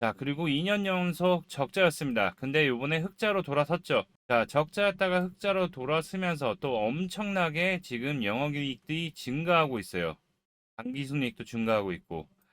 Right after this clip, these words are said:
자, 이런 얘기는 뭐냐 하면, 자, 이제 주가는 이 밸류들, 그리고 추가적으로 수주를 받게 되는 부분에서 추가적으로 밸류를 받게 되면 지속적 상승이 추가적으로 더 나올 수밖에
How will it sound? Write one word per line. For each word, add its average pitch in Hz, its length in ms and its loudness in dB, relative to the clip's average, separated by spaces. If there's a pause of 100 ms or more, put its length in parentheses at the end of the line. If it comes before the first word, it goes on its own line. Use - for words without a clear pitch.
(240)
자, 117 300 0
이런 156 640 -4
얘기는 117 320 -4
뭐냐 127 380 0
하면, 123 300 -2
자, 107 160 -6
이제 113 240 -4
주가는 180 760 -4
이 151 200 -8
밸류들, 123 520 -4
그리고 127 200 -4
추가적으로 180 920 -2
수주를 175 440 -6
받게 123 360 -6
되는 135 280 -6
부분에서 123 460 -4
추가적으로 156 520 -6
밸류를 117 440 -4
받게 104 320 -8
되면 139 400 -4 (480)
지속적 156 340 -6
상승이 180 880 -4
추가적으로 165 600 -4
더 139 200 -6
나올 117 380 0
수밖에 147 600 -4